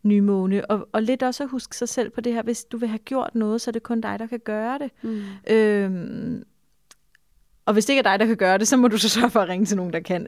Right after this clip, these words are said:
Speaker 1: Men det er så
Speaker 2: Mm.
Speaker 1: også dig, der skal gøre, tage det opkald eller sådan, ikke? Øh, og det er også, når jeg hører dig sidde her og tale om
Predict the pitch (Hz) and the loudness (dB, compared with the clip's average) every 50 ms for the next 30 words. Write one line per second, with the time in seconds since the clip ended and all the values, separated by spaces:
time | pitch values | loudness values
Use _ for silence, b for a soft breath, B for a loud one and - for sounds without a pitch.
0 | - - 233 233 233 247 240 220 226 220 214 208 220 190 185 208 - - 190 - | -2 2 2 4 4 4 2 4 4 2 2 2 0 0 -2 -2 -6 -8 -6 -4
1 | 196 190 190 190 - - - - - - _ _ _ - - 226 202 196 185 - | -2 -2 -2 -4 -6 -12 -14 -14 -14 -16 _ _ _ -6 -4 -4 -2 -2 -2 -2
2 | 220 233 - - - 196 175 - - - 156 160 - - 156 - - 208 220 226 | -2 -4 -4 -6 -10 -10 -10 -10 -10 -12 -10 -10 -10 -10 -10 -6 -4 -2 -2 -2
3 | 214 B B B B B B B B B B 208 214 214 - 214 - 240 240 233 | -2 B B B B B B B B B B 2 2 2 2 0 0 2 2 0
4 | 240 - 262 254 240 226 220 247 240 240 - - 226 214 - - 247 233 233 - | 0 0 0 -2 0 0 0 0 0 0 0 -2 -2 -2 -4 -4 -4 -2 -4 -4
5 | - - - - 226 208 202 202 220 233 - - 220 208 208 196 190 | -6 -8 -10 -8 -6 -4 -4 -4 -4 -4 -4 -2 -2 -2 -2 -2 -4